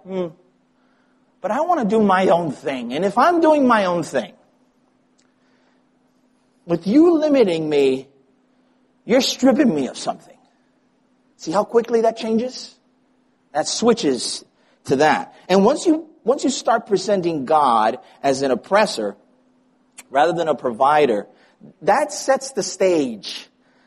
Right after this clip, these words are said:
for the desire of making one wise for our own self.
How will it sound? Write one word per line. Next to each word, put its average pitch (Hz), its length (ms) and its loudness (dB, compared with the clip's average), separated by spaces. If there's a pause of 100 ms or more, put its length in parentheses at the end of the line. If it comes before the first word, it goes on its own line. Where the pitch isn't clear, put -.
(160)
for 156 220 -2
the 139 120 2
desire 170 1000 0 (240)
of 120 160 -10
making 139 500 -8
one 123 340 -4
wise 104 600 -4
for 113 220 -8
our 104 220 -6
own 110 180 -12
self. - 460 -16